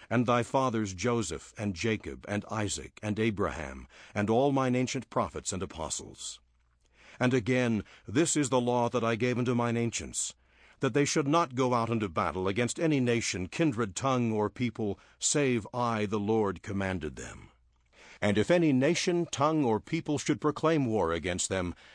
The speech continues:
they should first lift a standard of peace unto that people, nation, or tongue. And if that people did not accept the offering of peace, neither the second nor the third time, they should bring these testimonies before the Lord. Then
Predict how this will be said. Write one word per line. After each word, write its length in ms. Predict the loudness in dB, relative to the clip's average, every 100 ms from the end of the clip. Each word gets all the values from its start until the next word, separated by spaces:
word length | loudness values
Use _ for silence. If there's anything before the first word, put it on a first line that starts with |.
| -10
they 120 | -2 0
should 220 | 0 -2
first 400 | 0 2 2 -2
lift 300 | 0 0 -2
a 40 |
standard 460 | -2 0 0 2 0
of 140 | -2
peace 340 | -4 -4 -2 -2
unto 180 | -2 0
that 220 | 0 0
people, 420 | -2 -2 -4 -4
nation, 420 | 0 0 0 -4
or 160 | -4 -6
tongue. 500 | -6 -6 -6 -10 -18 _ _ _ _ -20 -20 -4
And 160 | 0 2
if 100 | 2
that 200 | 2 0
people 280 | 0 0 0
did 140 | 0
not 200 | 2 0
accept 360 | 0 -2 -2 -2
the 140 | 0
offering 380 | 0 0 -2 -2
of 140 | -4 -6
peace, 360 | -6 -4 -6 -8 -18 -2
neither 340 | 2 4 2
the 120 | 0
second 520 | 0 0 0 0 -2 2
nor 180 | 0
the 120 | 2 0
third 280 | 0 0
time, 480 | -2 -2 -4 -8 -18 -20 _ _ _ -6
they 160 | -2
should 240 | 0 -2 0
bring 240 | 0 2
these 200 | 2 -2
testimonies 640 | -4 -6 -4 -4 -4 -6 -6
before 300 | -6 -4 -4
the 120 | -2
Lord. 420 | -4 -6 -8 -14 -20 _ _ _ -20 -20 -10
Then 360 | 2 4 4